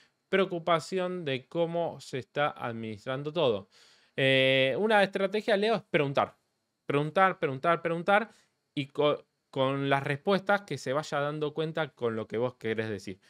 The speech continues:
como hacen los psicólogos. Eh, confidencialidad, integridad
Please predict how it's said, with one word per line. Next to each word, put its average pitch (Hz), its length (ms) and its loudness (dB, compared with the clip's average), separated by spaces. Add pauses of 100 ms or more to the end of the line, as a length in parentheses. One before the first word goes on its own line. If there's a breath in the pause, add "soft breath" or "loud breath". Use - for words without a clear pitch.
como 139 200 0
hacen 151 200 -2
los 123 100 -4
psicólogos. 107 520 -6 (1080 loud breath)
Eh, 139 1040 2
confidencialidad, 165 1600 -2 (120)
integridad 170 1080 -2